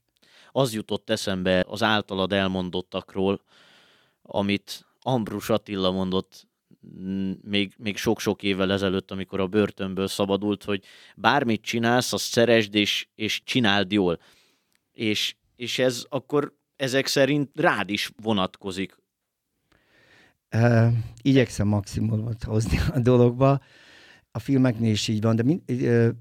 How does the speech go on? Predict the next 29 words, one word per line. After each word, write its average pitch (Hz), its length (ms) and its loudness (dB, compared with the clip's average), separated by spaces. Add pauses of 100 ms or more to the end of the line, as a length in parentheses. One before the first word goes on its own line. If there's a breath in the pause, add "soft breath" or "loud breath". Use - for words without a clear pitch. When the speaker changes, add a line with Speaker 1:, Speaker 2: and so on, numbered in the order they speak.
Speaker 2:
és 117 220 -2
nyilván 151 280 0
szeretem. 107 640 -4
Tehát 117 220 -4
azért 120 220 2
foglalkozom. 107 560 -2 (180)
Persze 160 320 -2
a 123 40 0
másik 139 320 -2
meg 127 140 -6
az, 123 180 -4
hogy 117 360 -2
én 135 160 -6
azt 143 280 -4
is 120 120 -6
mondom 123 500 -2
még 120 300 0
mellé, 131 340 -2
hogy 117 200 2 (160 loud breath)
szeretni 113 380 0
kell 117 160 -6
az 110 140 -4
embereket. 120 580 -6 (680 soft breath)
Ha 101 100 -8
állandóan 185 440 2
ez 127 160 2
a 123 60 4
durcáság, 123 600 -2
negatív, 117 520 0